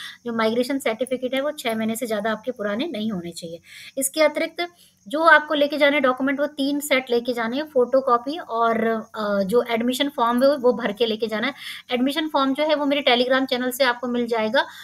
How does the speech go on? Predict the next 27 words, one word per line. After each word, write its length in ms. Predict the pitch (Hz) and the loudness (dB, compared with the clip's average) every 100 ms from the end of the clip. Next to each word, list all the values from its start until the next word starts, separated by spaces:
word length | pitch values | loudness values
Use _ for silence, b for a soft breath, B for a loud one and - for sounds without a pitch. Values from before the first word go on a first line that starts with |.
| B 247 | B -2
एंटी 260 | 269 311 | 0 4
रैगिंग 280 | 302 277 302 | 4 4 2
certificate 520 | 294 247 262 262 277 | -2 -2 -2 -4 -4
भी 140 | 262 285 | 0 0
है, 140 | 302 | 0
वो 140 | 285 285 | 0 0
प्रोस्पेक्टस 580 | 240 240 - 254 262 269 | 2 0 -2 -4 -4 -2
में 80 | 277 | -2
है, 80 | |
वो 140 | 277 247 | 0 0
भी 100 | 254 | 0
Telegram 380 | 233 233 240 240 | -2 0 -2 -2
channel 240 | 233 233 240 | -4 -6 -6
पे 80 | |
मैंने 200 | 240 233 | -8 -8
डाला 240 | 220 208 214 | -8 -6 -6
हुआ 120 | 254 | -6
है, 80 | 311 | -6
आप 140 | 196 190 | -8 -10
चाहे 120 | 226 214 | -10 -8
तो 120 | 240 | -8
वहाँ 140 | 208 | -10
से 120 | 190 | -10
जाके 280 | 208 180 190 | -8 -6 -6
ले 140 | 180 170 | -10 -14
सकते 260 | 175 | -18
हैं। 60 | - | -20